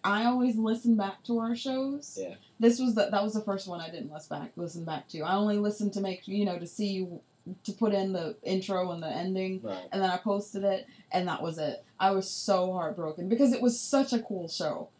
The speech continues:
Speaker 1: I mean, you know, where it cut off, th-, the fact that
Speaker 2: Well,
Speaker 1: we
Speaker 2: and
Speaker 1: had
Speaker 2: now,
Speaker 1: our
Speaker 2: now
Speaker 1: whole
Speaker 2: people will
Speaker 1: stuff
Speaker 2: never know
Speaker 1: afterwards.
Speaker 2: that your brother Anthony destroyed Joel
Speaker 1: <laughs>
Speaker 2: in the Jeopardy
Speaker 1: That's
Speaker 2: game.
Speaker 1: true.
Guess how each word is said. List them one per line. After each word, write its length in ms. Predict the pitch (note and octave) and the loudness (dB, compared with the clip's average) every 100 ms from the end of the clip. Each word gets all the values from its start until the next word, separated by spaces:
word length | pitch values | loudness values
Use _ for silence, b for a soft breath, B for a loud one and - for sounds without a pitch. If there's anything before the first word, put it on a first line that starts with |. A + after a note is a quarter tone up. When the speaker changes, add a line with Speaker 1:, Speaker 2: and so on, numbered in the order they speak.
| b b | b b
Speaker 1:
I 80 | - | 0
mean, 220 | G#3+ G#3+ G#3 | 4 4 4
you 80 | G3 | 4
know, 120 | F3+ | 2
where 240 | F3+ G3 - | 2 2 0
it 100 | - | 0
cut 180 | A3+ G3 | 2 4
off, 420 | F#3 F#3 E3+ - - b b b b - | 4 4 0 -10 -20 b b b b -4
th-, 360 | F#3+ F3+ F#3+ | -4 -2 -2
the 100 | G3 | -2
fact 300 | G3+ G#3+ G3 | 0 2 2
that 100 | G3 | 2
Speaker 2:
Well, 80 | - | 4
Speaker 1:
we 40 | G3+ | 4
Speaker 2:
and 80 | G#3+ | 4
Speaker 1:
had 120 | F#3+ | 4
Speaker 2:
now, 60 | F#3+ | 4
Speaker 1:
our 60 | |
Speaker 2:
now 140 | D#3+ F3+ | 2 4
Speaker 1:
whole 220 | G3+ G3 F#3+ | 4 4 4
Speaker 2:
people 100 | C#3+ | 4
will 80 | B2+ | 4
Speaker 1:
stuff 160 | A#2 A#2+ | 2 2
Speaker 2:
never 340 | C3+ C#3 B2 | 2 0 0
know 200 | B2+ C#3+ | 2 4
Speaker 1:
afterwards. 320 | A2 G2 - - _ _ _ A2 | 2 0 -6 -16 _ _ _ -8
Speaker 2:
that 180 | A2 | -4
your 80 | B2 | -2
brother 280 | A2+ A#2+ A2+ | 2 4 2
Anthony 440 | G#2+ A#2+ A#2 G#2+ G2+ | -2 -6 -4 -6 -8
destroyed 1200 | G2 - - - - B2 A2+ D3+ F3 A#2 F#2+ - A2 | -10 -10 -10 -10 -10 -10 2 8 10 8 6 -6 -2
Joel 480 | A#2 A#2 G2+ - - | 4 4 4 -2 -6
Speaker 1:
<laughs> 560 | - - - - - | -6 -8 -10 -8 6
Speaker 2:
in 140 | D#4 B3+ | 8 10
the 120 | D#4 | 6
Jeopardy 380 | B3 B3+ B3 A3 | 6 6 4 4
Speaker 1:
That's 180 | A#3 - | 4 4
Speaker 2:
game. 140 | - A#3+ | 2 4
Speaker 1:
true. 240 | A3+ - | 2 0